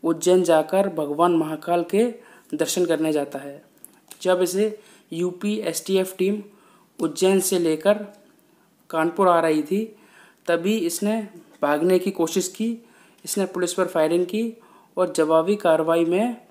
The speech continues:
ये मारा गया। दोस्तों, आप इसके एनकाउंटर के बारे में क्या सोचते हैं, मुझे कमेंट सेक्शन में ज़रूर बताइएगा। और आपकी इस केस को लेके क्या राय है विकास दुबे के बारे में, ये भी मुझे ज़रूर बताइएगा।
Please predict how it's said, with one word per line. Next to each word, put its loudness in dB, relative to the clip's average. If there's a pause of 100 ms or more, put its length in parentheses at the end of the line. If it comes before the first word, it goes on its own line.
(580)
ये 2
मारा 0
गया। -14 (1700)
दोस्तों, 0 (120)
आप 4
इसके -4
एनकाउंटर -2
के -4
बारे 2
में 0
क्या 0
सोचते -2
हैं, -2 (1200)
मुझे -4
कमेंट 0
सेक्शन -6
में 0
ज़रूर -2
बताइएगा। -8 (1500)
और 2
आपकी 2
इस -4
केस 0
को 2
लेके -2 (500)
क्या 4
राय 2
है -6 (380)
विकास -2
दुबे 0
के -2
बारे 2
में, -2
ये 0
भी 0
मुझे 0
ज़रूर -4
बताइएगा। -10